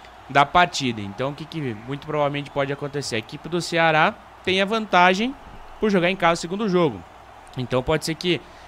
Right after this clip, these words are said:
ela tente se preservar um pouco nessa reta final, tentar cadenciar mais o jogo. Já a equipe do Sampaio vai ter que se expor. Vai ter que ir um pouco mais pra cima, vai ter que tentar buscar o quarto gol pra sair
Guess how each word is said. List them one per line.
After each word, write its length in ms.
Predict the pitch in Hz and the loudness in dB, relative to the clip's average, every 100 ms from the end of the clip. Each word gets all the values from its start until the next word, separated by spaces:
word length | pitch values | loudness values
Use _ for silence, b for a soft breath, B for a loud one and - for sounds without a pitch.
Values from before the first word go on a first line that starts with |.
| B | B
ela 220 | 143 156 | 2 2
tente 360 | 147 160 160 160 | 2 -2 -2 -6
se 120 | 151 | -8
preservar 600 | 151 147 139 120 131 165 | -2 -2 0 0 2 2
um 80 | 160 | 2
pouco 260 | 160 151 | -4 -2
nessa 240 | 147 143 131 | -4 -4 -4
reta 240 | 131 127 | -6 -6
final, 460 | - 107 139 175 160 | -10 -2 4 4 4
tentar 280 | 147 135 | -2 -4
cadenciar 480 | 147 151 151 143 147 | -4 -4 -6 -4 -4
mais 160 | 151 156 | -2 -4
o 60 | |
jogo. 260 | 151 120 98 | -4 -4 -2
Já 140 | 131 | 2
a 20 | 170 | 2
equipe 260 | - 180 | 0 -8
do 80 | 175 | -6
Sampaio 600 | - 202 185 185 202 247 - B B - | -4 -4 4 6 6 4 -2 B B 2
vai 160 | 226 | 4
ter 140 | - 226 | 4 0
que 80 | |
se 80 | - | -2
expor. 340 | 285 - 165 95 - - - | -4 2 2 2 -6 -16 -10
Vai 100 | 120 | -8
ter 140 | 147 | -8
que 160 | - 165 | -6 -6
ir 20 | |
um 60 | |
pouco 200 | 160 160 | -4 -6
mais 160 | 151 151 | -4 -4
pra 160 | - 117 | -2 -4
cima, 280 | - 160 185 | -2 -4 -2
vai 120 | 160 | -4
ter 100 | 156 | -6
que 60 | |
tentar 240 | - 143 147 | -8 -4 -4
buscar 280 | 143 - 143 | -6 -4 -2
o 80 | |
quarto 320 | 143 143 139 135 | 0 -2 -2 -4
gol 140 | 131 | -4
pra 160 | - 156 | -4 -6
sair 340 | 160 139 143 | -2 -2 -2